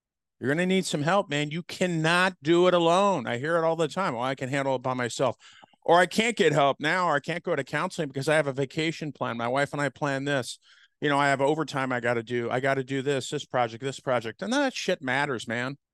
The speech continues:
You have to take care of yourself first. It's always gonna be there. You can reschedule a,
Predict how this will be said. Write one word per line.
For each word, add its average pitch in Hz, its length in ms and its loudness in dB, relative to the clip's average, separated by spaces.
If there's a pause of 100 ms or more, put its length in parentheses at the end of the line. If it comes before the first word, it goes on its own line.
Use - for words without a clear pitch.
(240)
You 147 80 -2
have 214 200 0
to 254 100 -6
take 175 200 -4
care 131 160 2
of 139 60 2
yourself 185 360 -2
first. 302 380 -4
It's 165 140 -4
always 320 360 2
gonna 320 180 -4
be 349 200 0
there. 330 360 2 (1300)
You 269 80 -16
can 302 140 0
reschedule 151 720 2
a, 110 180 2